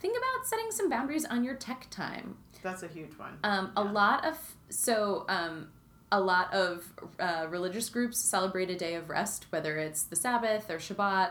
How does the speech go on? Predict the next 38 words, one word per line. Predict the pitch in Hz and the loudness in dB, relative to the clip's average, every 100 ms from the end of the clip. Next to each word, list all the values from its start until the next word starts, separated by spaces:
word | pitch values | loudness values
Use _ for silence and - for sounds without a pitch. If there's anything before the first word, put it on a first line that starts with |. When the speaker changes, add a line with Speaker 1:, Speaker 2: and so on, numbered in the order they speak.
| - | -2
Speaker 1:
or, | 165 156 156 156 - - - - | -4 -2 -2 -4 -10 -20 -14 -8
like, | - | -6
a | 175 | -6
church | - 175 175 | -4 -4 -2
Sunday | - 180 175 175 175 175 - | -2 -2 -2 -2 -2 -2 -4
or, | 156 151 156 - - - - | -2 -2 -4 -10 -20 -20 -6
um, | 175 160 156 - | -2 -2 -6 -6
or | 180 | -4
other | - 190 | -2 -2
things. | 208 240 269 277 - - - | -2 -2 -2 -6 -10 -20 -2
But | 220 - | 0 2
a | 208 | 0
lot | 190 185 208 - | 4 4 4 2
of | 226 208 | 0 0
families | 196 196 180 180 175 165 | -2 -6 -4 -4 -6 -6
now, | 165 160 | -4 -4
regardless | 160 160 170 202 254 233 | -4 2 4 4 0 -2
of | 185 | -4
religious | 160 156 156 | -4 -4 -6
persuasion, | - 165 160 147 151 151 156 160 | -8 -6 -4 -4 -4 -6 -4 -4
are | 165 | -2
now | 156 147 156 | -2 -2 -2
doing, | 160 151 147 151 | -4 -4 -6 -6
like, | 151 156 - | -8 -8 -6
a | 170 160 | -2 -2
technology | 156 170 147 147 147 151 156 | -4 -8 -6 -4 -6 -6 -6
Shabbat. | - 156 151 262 302 - | -4 0 2 2 -2 -8
Speaker 2:
Mm-hmm. | 196 185 | -8 -6
Speaker 1:
So | 156 208 | -4 -2
they | 180 160 | 0 0
have, | 151 151 156 | 0 -2 -2
like, | 156 - | -6 -6
a | 175 | -6
day | 156 143 | -4 -6
of | 147 | -6
the | 151 | -6
week | 151 147 147 - | -4 -6 -8 -10
where | 170 151 147 147 - | -4 -2 -2 -2 -6